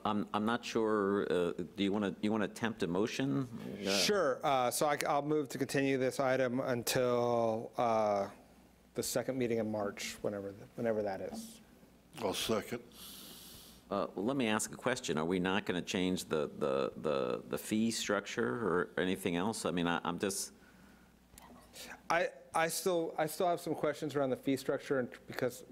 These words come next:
Speaker 2: because of the size, my interest in, in creating some incentives, so I wasn't, uh, quite ready to go there yet today.
Speaker 1: All right. So there's a motion by Coonerty, seconded by Caput, to,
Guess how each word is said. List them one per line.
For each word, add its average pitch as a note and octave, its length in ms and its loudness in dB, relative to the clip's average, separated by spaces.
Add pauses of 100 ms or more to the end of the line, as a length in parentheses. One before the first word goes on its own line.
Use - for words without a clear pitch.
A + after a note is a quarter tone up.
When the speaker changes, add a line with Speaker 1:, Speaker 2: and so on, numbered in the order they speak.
Speaker 2:
because B2+ 260 0
of A2+ 120 -6
the A2 80 -2
size, B2+ 720 0 (420)
my A#2+ 140 2
interest A#2+ 400 0
in, G#2 500 -4 (760)
in G2+ 400 -4 (180)
creating A#2+ 260 0
some - 160 -8
incentives, A#2+ 400 -4
so B2+ 100 0
I A#2+ 40 2
wasn't, A#2+ 360 -2 (540)
uh, G#2 220 -2
quite B2 320 -2 (760)
ready A#2 260 0
to A2 80 -4
go G#2 200 0
there G#2 200 2
yet G#2 300 0
today. - 220 -8 (800)
Speaker 1:
All E2 80 -2
right. - 160 -4 (600)
So - 140 0
there's F#2+ 180 2
a G#2 60 2
motion A2+ 380 2
by F#2 140 2
Coonerty, F2 440 2
seconded F2 540 -2
by D2 140 2
Caput, - 680 -2 (500)
to, E2+ 220 0